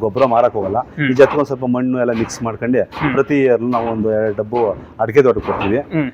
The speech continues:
Speaker 1: ಇಲ್ಲ ಮಾರಿದ್ರೆ ಒಂದ್ ಲೋಡ್ಗೆ ಒಂದ್ ನಾಲ್ಕರಿಂದ ಐದು ಸಾವಿರ ರೂಪಾಯಿ ಒಂದ್ ಲೋಡ್ ಗೊಬ್ಬರ ಕೊಡ್ತಾರೆ.
Speaker 2: ಗೊಬ್ಬರ.
Speaker 1: ಒಂದು
Speaker 2: ಟ್ರ್ಯಾಕ್ಟರ್
Speaker 1: ಬ್ಯಾಚ್
Speaker 2: ಲಾರಿನ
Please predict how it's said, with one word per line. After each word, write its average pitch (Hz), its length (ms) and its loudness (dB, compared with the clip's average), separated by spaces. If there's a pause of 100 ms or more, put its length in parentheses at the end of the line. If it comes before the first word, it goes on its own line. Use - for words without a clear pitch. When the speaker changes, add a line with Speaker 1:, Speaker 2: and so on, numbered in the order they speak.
Speaker 1:
ಇಲ್ಲ 185 140 4
ಮಾರಿದ್ರೆ 240 560 6
ಒಂದ್ 208 180 4
ಲೋಡ್ಗೆ 208 320 6
ಒಂದ್ 196 120 0
ನಾಲ್ಕರಿಂದ 185 460 2
ಐದು 160 100 2
ಸಾವಿರ 160 220 2
ರೂಪಾಯಿ 170 160 -2
ಒಂದ್ 147 120 4
ಲೋಡ್ 147 220 4
ಗೊಬ್ಬರ 127 180 0
ಕೊಡ್ತಾರೆ. 123 440 0
Speaker 2:
ಗೊಬ್ಬರ. 143 240 2 (120)
Speaker 1:
ಒಂದು 185 180 8
Speaker 2:
ಟ್ರ್ಯಾಕ್ಟರ್ 220 320 8
Speaker 1:
ಬ್ಯಾಚ್ 220 140 6
Speaker 2:
ಲಾರಿನ 180 280 2